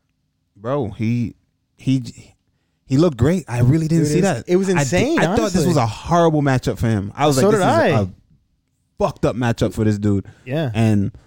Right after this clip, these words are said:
Speaker 1: he's getting thrown to the wolves right now. And nah, he came out and proved people wrong. And I love it.
Speaker 2: He was hurting him on the feet.
Speaker 1: I love it. Yeah, he was.
Speaker 2: That's what
Speaker 1: Head
Speaker 2: led to this
Speaker 1: kicks, all that.
Speaker 2: Yeah.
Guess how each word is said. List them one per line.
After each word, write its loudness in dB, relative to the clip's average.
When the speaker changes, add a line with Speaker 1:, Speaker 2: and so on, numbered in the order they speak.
Speaker 1:
he's 0
getting 0
thrown 2
to 2
the 4
wolves 4
right 2
now. 0
And -2
nah, -2
he -2
came -2
out -2
and -6
proved 0
people -2
wrong. 0
And -8
I -6
love -2
it. -4
Speaker 2:
He -10
was -2
hurting 0
him -2
on -2
the -4
feet. -4
Speaker 1:
I -6
love 0
it. -4
Yeah, 0
he 4
was. -2
Speaker 2:
That's -4
what -2
Speaker 1:
Head -4
Speaker 2:
led 2
to 0
this 2
Speaker 1:
kicks, -12
all 2
that. 4
Speaker 2:
Yeah. 0